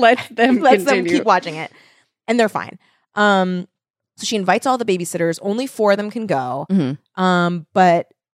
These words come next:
Speaker 2: we still spend time with every single one of them, except for Dawn.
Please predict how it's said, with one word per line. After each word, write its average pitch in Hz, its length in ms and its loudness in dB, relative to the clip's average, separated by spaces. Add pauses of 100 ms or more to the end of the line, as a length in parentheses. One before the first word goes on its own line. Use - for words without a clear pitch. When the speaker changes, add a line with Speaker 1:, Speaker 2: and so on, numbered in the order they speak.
(180)
Speaker 2:
we 226 140 -4
still 220 480 0
spend 190 340 -2 (140)
time 202 240 -4
with 180 160 -4
every 196 200 -2
single 196 200 -6
one 160 140 -6
of 151 40 -10
them, 151 300 -10 (480)
except - 340 -2
for 208 60 -8
Dawn. 147 460 -8